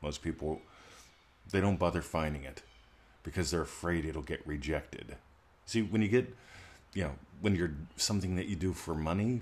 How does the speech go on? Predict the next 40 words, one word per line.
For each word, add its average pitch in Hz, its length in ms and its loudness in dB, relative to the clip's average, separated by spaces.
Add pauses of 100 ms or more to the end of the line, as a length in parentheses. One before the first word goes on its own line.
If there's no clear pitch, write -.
(120)
as - 160 -4
a 78 40 -4
job 92 520 0
gets 110 200 -2
rejected, 113 580 0
nobody 104 240 4
really 78 200 -2
gives 67 220 -10
a 69 60 -8
shit, - 340 -10 (400)
right? 78 200 -2 (200)
Okay, 90 280 -4 (360)
right, - 160 -12
you - 100 -4
could 65 120 -14
do 80 100 -4
better, 62 440 -10 (480)
maybe, 76 300 -2
but 80 180 -4
it's - 100 -6
just - 260 -4
a 73 60 -8
job. 62 440 -10 (420)
But 85 100 -2
when 87 100 0
you 104 80 4
put 104 220 -4
your 76 100 -2
heart - 300 -2
and 76 140 -8
soul 90 400 2
out 90 180 0
there, 101 380 2 (840)
whenever 85 200 0
you're 76 100 0
focused 87 480 -2
on 78 120 0
impact, 98 560 -2 (1120)
meanwhile, 92 420 0 (460)
so 95 340 2